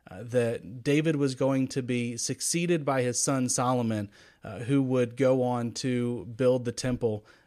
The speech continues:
uh, for Israel and was going to, uh, continue David's line. Uh, but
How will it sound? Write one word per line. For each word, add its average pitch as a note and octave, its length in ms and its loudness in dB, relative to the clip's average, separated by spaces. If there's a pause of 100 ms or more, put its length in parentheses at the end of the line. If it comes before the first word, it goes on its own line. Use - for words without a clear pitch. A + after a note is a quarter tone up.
(140)
uh, G#2+ 280 -12
for B2+ 200 -4
Israel A#2 580 0
and A#2+ 300 -4
was A#2 200 0
going B2+ 400 2
to, B2 360 0 (340)
uh, G#2+ 640 -10
continue D3 640 2
David's A#2+ 460 0
line. A2+ 540 -4 (360)
Uh, F#2+ 140 -14
but B2 460 -2